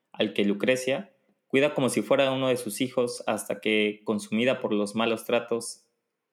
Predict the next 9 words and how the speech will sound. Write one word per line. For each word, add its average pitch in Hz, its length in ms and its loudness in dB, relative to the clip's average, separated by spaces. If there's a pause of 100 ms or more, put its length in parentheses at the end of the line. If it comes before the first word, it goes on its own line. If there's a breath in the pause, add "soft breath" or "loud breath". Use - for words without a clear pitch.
(260)
que, 104 760 0
a 110 100 0
los 104 160 -4
que 110 120 2
es 113 100 0
sometida 113 420 0
por 110 100 0
ese 107 160 -2
hombre, 143 420 0